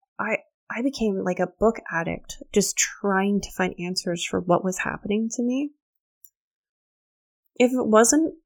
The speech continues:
for that lady that ran a red light and T-boned my car, I'd still be selling makeup.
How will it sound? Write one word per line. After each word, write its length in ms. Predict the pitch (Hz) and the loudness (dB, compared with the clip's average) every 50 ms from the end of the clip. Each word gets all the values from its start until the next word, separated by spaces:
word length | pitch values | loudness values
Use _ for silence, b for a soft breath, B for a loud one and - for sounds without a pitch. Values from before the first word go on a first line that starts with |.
| _ _ _ _ _ - 208 208 | _ _ _ _ _ -6 -6 0
for 160 | - 220 208 | 2 2 4
that 260 | 208 202 208 214 - | 4 4 2 2 0
lady 500 | - 190 190 190 185 185 185 190 202 202 - _ - | 0 0 2 2 2 0 -2 -4 -6 -8 -12 _ -6
that 120 | 185 170 | -4 -2
ran 200 | 175 175 180 185 | 0 2 2 2
a 60 | 196 | 4
red 220 | 196 208 208 190 196 | 4 4 2 4 4
light 260 | 180 175 175 175 - | 2 2 2 0 0
and 120 | 190 175 | -2 -4
T-boned 420 | 170 - 208 202 196 196 190 190 190 | -2 0 0 0 2 0 -2 -2 -2
my 140 | 196 185 180 | -2 -4 -2
car, 460 | - - 175 160 165 180 208 247 262 254 _ _ _ _ _ _ _ _ _ _ _ _ _ _ _ _ _ _ _ _ _ _ _ _ _ - - - | 0 0 0 2 4 4 2 2 0 -4 _ _ _ _ _ _ _ _ _ _ _ _ _ _ _ _ _ _ _ _ _ _ _ _ _ -14 -6 -6
I'd 120 | 208 208 | -2 -2
still 220 | - - - 269 | -2 2 2 2
be 120 | 262 - 277 | 2 2 0
selling 380 | 285 - - 226 220 202 190 | 0 2 0 2 2 0 0
makeup. 500 | 190 196 214 226 - - - - - - | 0 0 0 0 0 -2 -2 -2 -4 -6